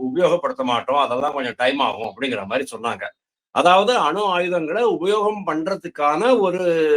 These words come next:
எண்ணம் அவங்களுக்கு இருக்குங்கிறது நம்மளுக்கு முதல்லயே தெரிஞ்சது.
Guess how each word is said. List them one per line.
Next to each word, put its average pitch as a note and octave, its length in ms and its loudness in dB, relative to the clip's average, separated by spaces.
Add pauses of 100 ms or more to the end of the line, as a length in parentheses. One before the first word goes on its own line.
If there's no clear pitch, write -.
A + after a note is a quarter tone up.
(140)
எண்ணம் F3 380 -2
அவங்களுக்கு C3+ 480 -4
இருக்குங்கிறது F3+ 540 -2
நம்மளுக்கு C3+ 320 -4
முதல்லயே D3+ 400 2
தெரிஞ்சது. C3+ 400 0